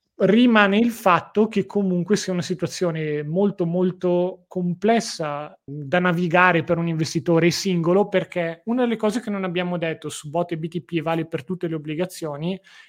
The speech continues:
il taglio minimo di investimento è almeno di mille euro. Per bot e B T P è di mille euro, per altre obbligazioni societarie particolari può essere molto di più,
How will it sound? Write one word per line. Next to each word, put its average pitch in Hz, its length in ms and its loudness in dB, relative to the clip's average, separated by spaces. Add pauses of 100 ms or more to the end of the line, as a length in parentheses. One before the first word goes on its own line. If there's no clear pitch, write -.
il 170 180 -8
taglio 214 380 0
minimo 208 420 0
di 180 100 -2
investimento 175 1120 -2 (100)
è 208 180 -2
almeno 202 600 0
di 196 140 0
mille 190 400 0
euro. 135 320 -10 (200)
Per 156 400 -2
bot 190 260 2
e 190 40 4
B 202 80 -2
T 196 160 -6
P 185 120 -6
è 185 80 2
di 165 100 -6
mille 185 280 -2
euro, 180 260 0
per 175 120 -4
altre 165 300 0
obbligazioni 160 520 -6
societarie 156 520 -6
particolari 147 600 -10
può 151 140 -12
essere 147 240 -12
molto 143 340 -12
di 180 140 -4
più, 160 280 -2